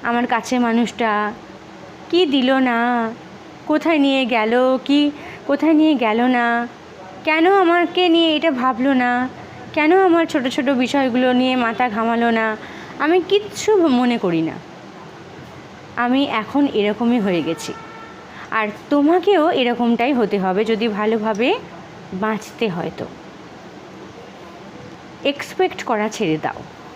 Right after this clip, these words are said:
মানুষের উপর থেকে প্রত্যাশা করা ছেড়ে দাও, দেখবে জীবনটা অনেকটা সহজ হয়ে গেছে।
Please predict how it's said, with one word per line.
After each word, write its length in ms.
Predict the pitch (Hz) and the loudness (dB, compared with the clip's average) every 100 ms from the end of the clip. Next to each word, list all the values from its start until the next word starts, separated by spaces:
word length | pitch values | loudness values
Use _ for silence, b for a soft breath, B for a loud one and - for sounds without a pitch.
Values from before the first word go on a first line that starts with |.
| - - - - - | -18 -18 -20 -20 -8
মানুষের 440 | 233 226 233 - 226 | -2 0 0 0 0
উপর 200 | 196 208 226 | 0 -2 -4
থেকে 240 | 220 190 | -2 -2
প্রত্যাশা 540 | 196 214 214 220 277 | 0 -2 0 -2 -2
করা 260 | 277 226 220 | 0 0 0
ছেড়ে 320 | 220 269 254 | -2 -2 0
দাও, 320 | 262 302 453 - B B B B 254 | 2 2 0 -4 B B B B -2
দেখবে 320 | 302 269 339 | 0 2 2
জীবনটা 440 | 302 320 330 349 | 2 4 4 4
অনেকটা 460 | 294 277 302 294 349 | 2 2 2 0 -2
সহজ 400 | - 294 320 320 | 0 2 2 0
হয়ে 180 | 233 190 | 0 -2
গেছে। 340 | 170 170 - | -2 -6 -8